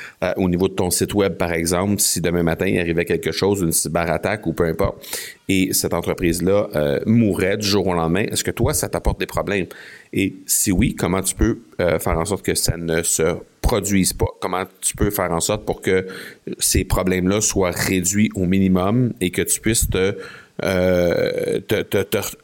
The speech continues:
te retourner rapidement vers une solution qui va faire en sorte que tu vas continuer de progresser sans être impacté, euh, outre mesure à, à, à, à propos de cette, de cette difficulté-là ?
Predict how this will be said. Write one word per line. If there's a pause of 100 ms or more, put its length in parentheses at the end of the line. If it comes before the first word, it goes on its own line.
te
retourner
rapidement
vers
une
solution
qui
va
faire
en
sorte
que
tu
vas
continuer (300)
de
progresser
sans (320)
être
impacté,
euh,
outre
mesure
à,
à, (200)
à,
à
propos
de
cette, (580)
de
cette
difficulté-là ?